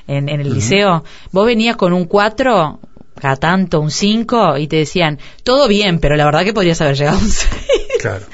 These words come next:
Speaker 1: Cosa que, este, a veces
Speaker 2: Hoy la te-, se la estás
Speaker 1: yo, yo,
Speaker 2: usando
Speaker 1: yo,
Speaker 2: como
Speaker 1: yo lo
Speaker 2: bullying
Speaker 1: aplico
Speaker 2: también.
Speaker 1: un montón, pero no porque quiera ser solamente pesada u obsesiva, sino porque en general creo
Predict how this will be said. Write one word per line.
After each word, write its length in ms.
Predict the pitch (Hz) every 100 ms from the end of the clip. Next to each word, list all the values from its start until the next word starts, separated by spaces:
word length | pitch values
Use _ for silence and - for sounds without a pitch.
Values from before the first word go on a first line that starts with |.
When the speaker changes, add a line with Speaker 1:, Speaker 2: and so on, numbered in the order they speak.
| - - - 330
Speaker 1:
Cosa 300 | - 277 311
que, 360 | 240 247 262 208
este, 260 | 214 190 170
a 100 | 180
veces 380 | 202 226 240 -
Speaker 2:
Hoy 160 | 120
la 120 | 120 -
te-, 120 | 117
se 200 | - 110
la 80 | 107
estás 360 | - - 117
Speaker 1:
yo, 60 | -
yo, 60 |
Speaker 2:
usando 300 | 247 320 320
Speaker 1:
yo, 100 | -
Speaker 2:
como 120 | 320 -
Speaker 1:
yo 60 |
lo 40 | 302
Speaker 2:
bullying 80 | 302
Speaker 1:
aplico 220 | 254 254 269
Speaker 2:
también. 40 |
Speaker 1:
un 80 | 240
montón, 460 | 196 175 196 180 185
pero 220 | 196 185
no 160 | 196 247
porque 260 | 277 226 190
quiera 240 | 175 220
ser 260 | 185 196 214
solamente 460 | 214 165 175 185 196
pesada 540 | 165 - 185 185 185 165
u 80 |
obsesiva, 680 | 160 143 160 147 196 165 175
sino 280 | 202 180 165
porque 300 | 175 180 180
en 160 | - 175
general 480 | - 175 175 180 190
creo 500 | 185 175 160 175